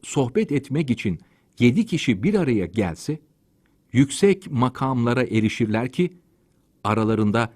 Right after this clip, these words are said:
bir Allah dostunun varlığı umulur. Açıktan Kur'an-ı Kerim okumak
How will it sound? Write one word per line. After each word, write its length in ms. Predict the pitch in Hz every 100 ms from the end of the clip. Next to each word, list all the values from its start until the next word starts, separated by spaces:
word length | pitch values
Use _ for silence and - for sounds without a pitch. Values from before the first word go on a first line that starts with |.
| _ 104
bir 240 | 135 139 -
Allah 340 | 104 95 127 -
dostunun 580 | 110 - - 104 98 92
varlığı 540 | 101 95 95 95 92 -
umulur. 460 | 127 107 87 76 69 - _ _ _ _ _ _ _ _ _ _ _ _ _ _ _ -
Açıktan 600 | 139 143 247 - 202 190 - _ _ -
Kur'an-ı 480 | 170 190 185 190 175
Kerim 580 | 160 160 175 139 98 - -
okumak 560 | 113 101 85 117 -